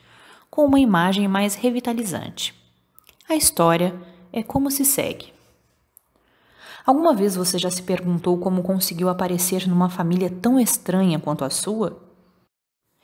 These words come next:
Se você passou a vida se sentindo estrangeiro, como uma pessoa ligeiramente estranha ou diferente, se você é um ser solitário que vive às margens da corrente dominante,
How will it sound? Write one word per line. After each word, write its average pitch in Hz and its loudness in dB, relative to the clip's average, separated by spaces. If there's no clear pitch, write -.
Se - 0
você 175 0
passou 185 0
a 185 -2
vida 180 -4
se 180 -2
sentindo 180 -2
estrangeiro, 180 0
como 277 2
uma 269 4
pessoa 202 2
ligeiramente 190 0
estranha 185 2
ou 156 0
diferente, 175 0
se - -6
você 269 -2
é 254 0
um 214 -2
ser 214 2
solitário 180 0
que 180 -6
vive 170 -2
às 180 4
margens 165 0
da 165 0
corrente 165 -2
dominante, 180 0